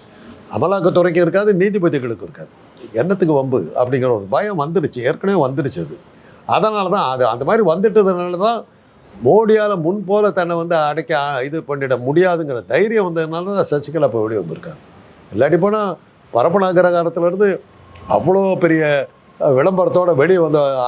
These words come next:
ஆளு ரெண்டு வருஷமா எங்க போனாங்கன்னே தெரியல.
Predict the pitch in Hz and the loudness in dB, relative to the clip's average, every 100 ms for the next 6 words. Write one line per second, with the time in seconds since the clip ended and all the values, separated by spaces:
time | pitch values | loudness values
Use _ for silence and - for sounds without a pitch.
0 | 147 196 175 98 _ _ _ - - - | 0 0 0 -4 _ _ _ -20 -20 -20
1 | - 95 123 160 165 202 180 113 180 190 | -10 -4 2 2 2 2 0 0 -2 -2
2 | 202 185 147 - - 160 | -2 -4 -6 -8 -14 -16